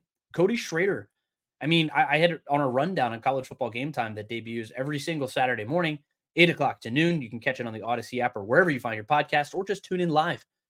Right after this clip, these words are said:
We love that too. But, um, Cody Schrader, he, in first halves of game, of, of games, he averages something in the likes of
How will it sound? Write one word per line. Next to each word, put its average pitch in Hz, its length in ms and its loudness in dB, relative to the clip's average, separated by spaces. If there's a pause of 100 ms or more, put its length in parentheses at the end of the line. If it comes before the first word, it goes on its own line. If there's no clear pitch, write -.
(120)
We 127 80 -6
love 131 140 0
that 120 180 -2
too. 107 240 -6
But, 104 160 -4 (440)
um, 117 380 -4 (120)
Cody 190 200 4
Schrader, 165 420 -2
he, 139 220 -6
in 135 180 -6
first 196 340 -2
halves 175 300 0
of 147 80 -10
game, 156 320 -4 (400)
of, 120 340 -4
of 127 100 -2
games, 151 320 -2
he - 120 -8
averages 139 440 -6
something 151 300 -6
in 143 60 -4
the 131 60 -4
likes 127 260 -6
of 107 100 -16